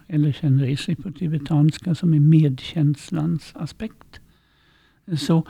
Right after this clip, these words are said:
du kan öppna, och sen har du beskyddande aspekter, exempelvis Vajrapani och andra. Så om du öppnar dig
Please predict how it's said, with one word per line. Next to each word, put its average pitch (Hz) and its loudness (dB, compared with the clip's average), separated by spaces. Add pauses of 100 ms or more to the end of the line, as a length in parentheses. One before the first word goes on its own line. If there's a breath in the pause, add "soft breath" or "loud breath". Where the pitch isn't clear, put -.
(160 loud breath)
du 175 -4
kan 175 4 (100)
öppna, 180 0
och 151 4
sen 147 6
har 143 6
du 135 4
beskyddande 151 0
aspekter, - -8
exempelvis 147 -4
Vajrapani 151 -2
och 175 -6
andra. 160 6 (500 loud breath)
Så - -2
om 180 6
du 170 4
öppnar 233 0
dig 190 4